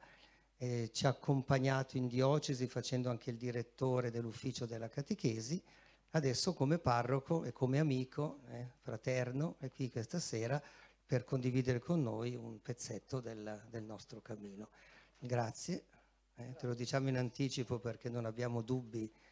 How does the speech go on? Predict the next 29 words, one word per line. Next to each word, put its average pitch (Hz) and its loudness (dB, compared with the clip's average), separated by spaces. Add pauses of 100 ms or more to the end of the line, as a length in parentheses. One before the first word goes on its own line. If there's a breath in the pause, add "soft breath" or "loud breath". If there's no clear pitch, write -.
su - -10
quello 120 4
che 120 -6
ci 120 -4
dirai 120 0
e 113 -2
sul 120 -6
valore 120 2
che - -6
avrà 107 -6
per 165 -6
noi, 110 -4 (640 loud breath)
e 120 -2
se 117 2
poi 135 4
dobbiamo 127 4
casomai, 123 0 (600 soft breath)
eh, 113 -6
come 113 -6
dire, 117 -2 (400 soft breath)
non 127 0
essere 131 2
soddisfatti, 135 -2
ti 196 0
richiameremo 135 -2
un'altra 113 -10
volta 104 -8
per 117 -6
completare. - -12